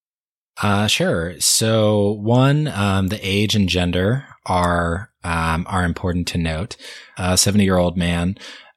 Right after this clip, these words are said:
He also, his chief complaint, which is low back pain that's been getting worse, and low back pain with l-, uh, with lower leg weakness.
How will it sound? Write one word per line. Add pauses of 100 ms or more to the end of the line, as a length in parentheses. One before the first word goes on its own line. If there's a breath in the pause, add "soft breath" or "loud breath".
(140)
He
also,
his
chief
complaint,
which
is
low
back
pain
that's
been
getting
worse, (380 loud breath)
and
low
back
pain
with
l-,
uh,
with
lower
leg
weakness.